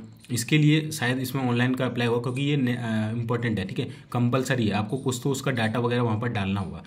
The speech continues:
ठीक है। और अगर आपके पास नहीं है, आप सोच रहे हैं कि मैं इसका paper दे लेती हूँ फिर बाद में पैसे दे के इसको बनवा लूँगी, तो बिल्कुल ये गलत तरीका है क्योंकि उसमें जो date mention होगी वो तीस अप्रैल last date रखी गई है।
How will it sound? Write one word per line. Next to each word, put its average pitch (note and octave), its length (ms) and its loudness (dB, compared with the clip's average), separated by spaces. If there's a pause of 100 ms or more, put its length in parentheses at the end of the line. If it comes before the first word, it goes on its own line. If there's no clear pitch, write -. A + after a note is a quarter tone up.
(240)
ठीक D3 100 4
है। D3+ 60 4
और B2+ 300 0 (220)
अगर C3 240 0
आपके A#2+ 320 -4
पास C3+ 260 -2
नहीं A#2 400 0
है, - 240 -4
आप A2 180 -2
सोच B2 280 -2
रहे B2 140 0
हैं B2 80 0
कि C3 100 -2
मैं B2+ 120 2
इसका B2 200 -2
paper A2 300 -2
दे A#2 100 0
लेती A#2 240 0
हूँ C3 80 -2
फिर B2 180 -2
बाद G#2+ 260 0
में B2+ 180 0 (260)
पैसे C3 260 0
दे A#2+ 120 0
के B2+ 100 0
इसको B2 200 -2
बनवा A2 300 2
लूँगी, G#2+ 280 0 (260)
तो C3 80 2
बिल्कुल A#2+ 320 0
ये C#3 100 2
गलत A2 340 0
तरीका A2+ 280 0
है B2+ 100 -2
क्योंकि C3 280 -2
उसमें A#2+ 400 -4
जो C#3 100 0
date B2 340 4
mention A#2+ 340 2
होगी A2 200 0
वो C#3 140 -4
तीस C#3+ 420 -2
अप्रैल A#2+ 320 0
last A2 240 0
date A2+ 160 0
रखी G#2 200 -4
गई A2 100 -2
है। - 340 -6